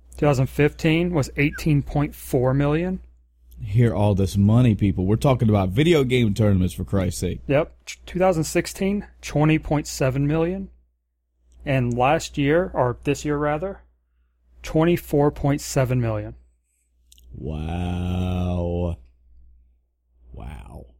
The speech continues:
Speaker 1: Yep. And I did look up League of Legends just for comparison, but they cap theirs at a million every year. Only a
Speaker 2: That is
Speaker 1: million.
Speaker 2: a, that is a lot of money.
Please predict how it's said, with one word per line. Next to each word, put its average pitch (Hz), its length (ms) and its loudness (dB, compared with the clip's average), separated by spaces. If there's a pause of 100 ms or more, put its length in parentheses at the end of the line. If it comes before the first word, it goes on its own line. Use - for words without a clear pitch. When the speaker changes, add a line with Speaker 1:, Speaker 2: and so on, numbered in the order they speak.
(340)
Speaker 1:
Yep. 127 200 -8 (1700)
And 147 100 2
I 151 40 6
did 165 180 4
look 165 180 2
up 160 180 2
League 147 180 2
of 139 100 2
Legends 131 380 0
just - 320 -4
for 139 160 -2
comparison, 131 580 0
but 120 100 -4
they 131 220 -2 (260)
cap 135 240 -2
theirs 131 240 0
at 120 120 0
a 117 40 -2
million 117 420 -4 (640)
every 120 280 -2
year. 117 200 0 (1700)
Only 170 300 6
a 135 40 0
Speaker 2:
That 113 100 4
is 107 140 4
Speaker 1:
million. 98 320 2 (480)
Speaker 2:
a, - 40 -14
that 101 60 -8
is 92 120 -4
a 87 100 0
lot 90 580 0 (560)
of 98 200 0
money. 95 500 2